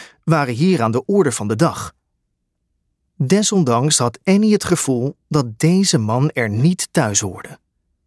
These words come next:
Hij viel haar meteen op toen ze na de training naar buiten stapte. Hij was gespierd, maar log. Met de bouw van een bokser, niet van een zwemmer.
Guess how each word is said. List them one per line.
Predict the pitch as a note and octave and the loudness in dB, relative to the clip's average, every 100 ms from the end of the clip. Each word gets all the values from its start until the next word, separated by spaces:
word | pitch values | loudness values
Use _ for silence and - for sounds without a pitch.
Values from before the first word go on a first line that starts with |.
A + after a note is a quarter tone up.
| _ _ _ _ _ | _ _ _ _ _
Hij | A2+ G#2 | -8 -2
viel | C#3 C#3 | 0 2
haar | A2 G2+ | -2 -6
meteen | A2 D3 E3 D3+ | -2 0 2 0
op | A#2+ - | -2 -4
toen | - C#3+ | -2 0
ze | A#2+ | 0
na | G#2 C#3 | 0 0
de | D3+ - | 0 -2
training | A#2 B2 A#2 | -2 0 0
naar | G2+ | -2
buiten | G#2 C3 B2+ A2 | -2 0 0 -2
stapte. | - - G2+ - _ _ _ _ _ _ _ _ _ | -4 -12 -18 -20 _ _ _ _ _ _ _ _ _
Hij | D3+ D3 | -2 0
was | D#3+ | -2
gespierd, | - D#3 - G#3 A#3 - - - - _ | -2 -2 -2 -6 -6 -12 -18 -20 -20 _
maar | - F3+ F3+ | 0 2 4
log. | F3 D#3+ - - - _ _ _ _ _ | 2 0 -4 -12 -16 _ _ _ _ _
Met | - D#3+ | -2 0
de | D#3 | 0
bouw | A#2 F3+ G3+ | -2 -2 -2
van | F#3+ B2 | -2 -2
een | A2 G#2 | -4 -2
bokser, | F3+ F3+ - - - _ _ _ _ _ | -2 0 -4 -4 -16 _ _ _ _ _
niet | _ C3 C#3+ - | _ 0 0 -4
van | - G2+ | -8 -6
een | G2 | -4
zwemmer. | A#2 C3+ A#2 - | 0 0 0 -6